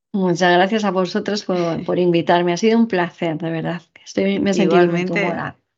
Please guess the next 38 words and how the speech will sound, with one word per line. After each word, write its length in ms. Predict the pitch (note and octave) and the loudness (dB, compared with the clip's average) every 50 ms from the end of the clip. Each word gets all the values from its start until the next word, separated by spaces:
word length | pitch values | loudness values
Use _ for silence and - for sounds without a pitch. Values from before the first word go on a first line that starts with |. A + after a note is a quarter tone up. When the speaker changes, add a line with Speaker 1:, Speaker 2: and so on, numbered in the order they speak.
| _ _ _ - - - - _ _ _ _ _ _ | _ _ _ -20 -20 -20 -20 _ _ _ _ _ _
Speaker 2:
Igualmente, 400 | E3 E3 E3+ E3+ F#3 G3+ G3 G#3 | -6 -4 -4 -2 -2 0 0 2
y 100 | F#3 F#3 | 2 0
Speaker 1:
Sí. 60 | F#3 F#3 | 0 -2
Speaker 2:
espe-, 140 | - G3+ - | -4 -4 -4
espero 300 | G3 - - G#3+ A#3 B3+ | -6 -4 -2 0 0 2
repetir, 600 | C4+ C4 A3+ - A3 G3+ G#3+ - B3+ D4+ E4+ E4+ - - - | 0 -2 -2 -4 -6 -8 -6 -4 -4 -4 -4 -6 -10 -10 -8
eh, 400 | F#3+ F#3+ F#3 F#3 F#3 F#3 F3+ E3+ | -4 -2 0 0 2 2 0 0
volver 300 | F3 F3 E3+ E3+ F#3 F#3+ | 0 -2 -2 -2 0 -2
a 40 | G#3+ | 0
hablar 220 | G#3+ G#3+ G3+ F#3+ | -2 -2 -4 -4
contigo 400 | F#3+ F#3 F3 F3 E3 F#3 G3+ A3+ A3 | -4 -8 -8 -6 -6 -6 -6 -6 -8
porque 240 | G#3 G#3 G#3+ - E3+ | -8 -10 -10 -12 -12
sé 180 | - - F3 | -10 -10 -10
que 100 | - F3 | -8 -8
tienes 380 | F3 F3+ F3 F3 F3 - - - | -8 -6 -6 -6 -6 -8 -12 -10
muchas 280 | E3 E3+ E3 F#3+ F3 | -10 -6 -6 -6 -6
cosas 260 | - - D#3 - - - | -6 -8 -10 -10 -8 -6
interesantes 640 | F#3+ F#3+ F#3+ F#3+ - D3 - - F#3+ G#3 A3+ B3 | -6 -6 -4 -6 -8 -4 -2 -2 -2 -2 -2 -2
que 140 | - E4+ - | -2 -4 -4
contarnos. 720 | - D#3 C#3+ D3 C#3 D3 D3+ C#3+ C#3+ - - - - - _ _ _ _ - - - - | -4 -8 -10 -6 -2 -2 -2 -2 -2 -6 -12 -14 -18 -20 _ _ _ _ -20 -18 -6 -2
Speaker 1:
Ya 120 | E3+ F3+ | -2 -2
sabes 320 | - - F#3 F#3+ F#3+ F#3+ - | 0 0 0 0 0 -2 -2
que 140 | G3+ G3 | -2 -2
sí, 300 | - G3+ A3 A#3 C#4 D#4 | 0 2 4 6 6 6
yo 60 | D4 C#4 | 6 6
estoy 180 | C#4+ C#4+ C#4 C#4 | 4 4 2 2
encantada. 640 | B3+ A3 A3 A3 G#3+ G3+ A#3+ C4+ D#4+ F4 E4 D4 | 2 0 0 -2 -2 0 0 2 4 4 4 2
A 40 | - | 2
mí 120 | D4 B3+ | 0 0
me 120 | C4 - A#3+ | -2 -2 -4
Speaker 2:
<laughs> 100 | A3+ A#3+ | -6 -6
Speaker 1:
encantan 340 | B3+ B3 C4 C#4 B3+ A#3 A#3+ | -6 -6 -4 -4 -4 -4 -4
estas 240 | G#3+ A3+ G#3+ G#3 - | -6 -6 -8 -8 -8
cosas. 420 | - G#3 G#3 G#3 A#3+ G3+ G3 G#3 A#3 D4+ D#4+ - - - _ - - - - - - - - _ _ _ _ | -8 -6 -6 -4 -4 -6 -6 -8 -8 -10 -12 -14 -16 -20 _ -20 -20 -20 -20 -20 -20 -20 -20 _ _ _ _
Speaker 2:
Perfecto. 920 | - A#3+ - - A3 A3+ G#3+ - - - - _ _ _ _ - E3+ - - | -8 -8 -8 -8 -10 -12 -12 -12 -12 -18 -20 _ _ _ _ -16 -16 -12 -8
Speaker 1:
Pues 180 | G3+ F3+ F3+ | -6 -4 -4
muchas 220 | G3 G3+ G#3+ F#3+ F3 | -4 -4 -4 -4 -4
gracias. 440 | F3 E3+ E3+ D#3 - F3+ E3+ - | -6 -8 -8 -8 -8 -10 -10 -10